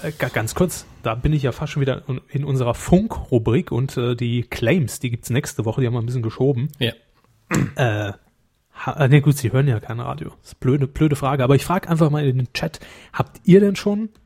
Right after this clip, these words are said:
Speaker 1: Taken by a Stranger, das Lied, mit dem Lena uns ja hier in Düsseldorf, äh, präsentieren wird, habt ihr das schon mal oft im Radio gehört? Also, ich hab's bisher,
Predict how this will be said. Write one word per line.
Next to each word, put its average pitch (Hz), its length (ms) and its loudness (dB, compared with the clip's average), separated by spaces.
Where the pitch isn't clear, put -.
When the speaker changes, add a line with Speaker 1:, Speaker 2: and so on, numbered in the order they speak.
Speaker 1:
Taken 165 380 0
by 131 200 2
a 147 60 2
Stranger, 156 580 0
das - 260 -8
Lied, 151 400 2
mit 139 140 -4
dem 143 160 -2
Lena 156 300 2
uns 160 360 -6
ja 135 320 0
hier 151 260 0
in 127 120 -4
Düsseldorf, 143 560 -2
äh, 120 280 -2
präsentieren 127 680 0
wird, 190 160 0
habt - 280 -16
ihr 160 160 8
das 208 260 4
schon 165 200 0
mal 156 120 0
oft - 280 -12
im 131 120 0
Radio 107 400 -2
gehört? 190 380 -2
Also, 139 240 -4
ich - 160 -2
hab's - 160 -4
bisher, 180 400 0